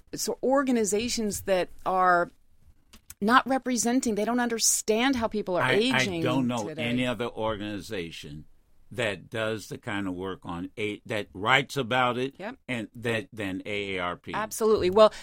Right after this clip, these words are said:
Speaker 1: so it's kind of like what we were talking about before. What issues are our priorities? If
Speaker 2: Right.
Speaker 1: A A R P isn't gonna tackle ageism, who is?
Speaker 2: Uh, let me take one more call.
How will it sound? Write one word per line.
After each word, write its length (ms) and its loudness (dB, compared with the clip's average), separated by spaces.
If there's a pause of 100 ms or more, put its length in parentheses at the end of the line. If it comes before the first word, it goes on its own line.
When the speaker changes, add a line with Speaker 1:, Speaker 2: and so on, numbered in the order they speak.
Speaker 1:
so 160 2
it's 140 4
kind 180 2
of 40 4
like 120 8
what 120 2
we 80 2
were 120 2
talking 300 0
about 220 0
before. 400 -2
What 240 2
issues 440 -2
are 120 0
our 140 2
priorities? 720 -2
If 100 -4
Speaker 2:
Right. 260 8
Speaker 1:
A 60 2
A 40 2
R 120 2
P 240 -4
isn't 220 -6
gonna 160 -4
tackle 400 -2
ageism, 600 -4
who 180 -2
is? 500 -6 (200)
Speaker 2:
Uh, 340 4
let 140 2
me 120 0
take 260 -2
one 380 2
more 280 6
call. 600 0